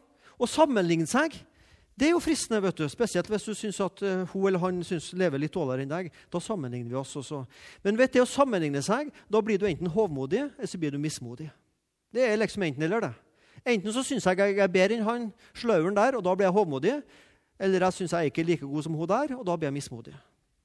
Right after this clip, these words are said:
Og begge delene er like dumt i kristenlivet. Så det å sammenligne seg, det fører enten til hovmodighet eller mismodighet. Ikke se til siden. Det er feil målestokk. Og så blir vi bare usikre når vi kikker til siden. Hva tenker de andre om meg?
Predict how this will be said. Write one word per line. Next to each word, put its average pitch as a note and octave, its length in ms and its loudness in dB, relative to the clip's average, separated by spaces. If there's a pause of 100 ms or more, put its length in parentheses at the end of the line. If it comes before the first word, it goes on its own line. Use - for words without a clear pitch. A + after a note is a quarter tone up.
(180)
Og E3+ 80 -14
begge C#3 260 -2
delene C3 300 -2
er - 80 -6
like B2 160 -8
dumt A#2 240 -12
i - 20 -10
kristenlivet. B2+ 460 -14 (480)
Så G3 100 -2
det G3+ 80 6
å A3+ 80 4
sammenligne D#3 680 -4
seg, B3 240 -4 (560)
det F#3 160 2
fører F3+ 320 2
enten D3+ 220 -6
til F3+ 100 -4
hovmodighet E3+ 640 -4 (260)
eller C#3+ 220 -4
mismodighet. A#2+ 560 -6
Ikke B3 260 -2
se G3 300 -2
til A3 100 0
siden. A#3 380 -4 (880)
Det D#3+ 120 2
er F3+ 40 -4
feil G3 400 0
målestokk. G#3 640 0 (580)
Og - 160 -6
så G3 80 0
blir F3+ 160 2
vi D3+ 120 4
bare E3+ 280 4
usikre C3 320 -6
når D#3+ 80 -2
vi E3+ 140 0
kikker B2+ 180 -2
til D3 120 -2
siden. B2+ 280 -2
Hva E3 160 -8
tenker G3+ 360 -8
de G3 100 -2
andre C#3+ 180 -4
om F#3 200 -2
meg? A#3+ 280 -10